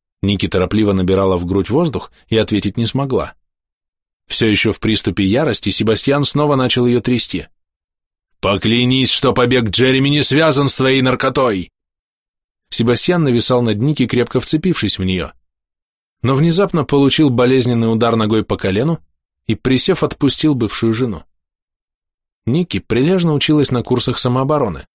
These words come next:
Она отлично освоила приемы. Оказавшись на свободе, она с молниеносной быстротой схватила ржавый секатор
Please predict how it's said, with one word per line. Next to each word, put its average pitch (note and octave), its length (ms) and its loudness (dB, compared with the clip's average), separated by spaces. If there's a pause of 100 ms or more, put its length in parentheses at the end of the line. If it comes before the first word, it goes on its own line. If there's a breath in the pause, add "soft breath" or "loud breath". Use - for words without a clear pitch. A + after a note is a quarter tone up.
(560)
Она G#2 280 0
отлично F#2 520 -2
освоила E2+ 400 -2
приемы. G2+ 440 -4 (960)
Оказавшись A2 640 0
на G2+ 80 -2
свободе, A2+ 520 -2 (280)
она F3 240 0
с - 80 -2
молниеносной C#3+ 600 0
быстротой B2 500 2
схватила A2+ 420 0
ржавый G2+ 320 2
секатор G#2 500 -2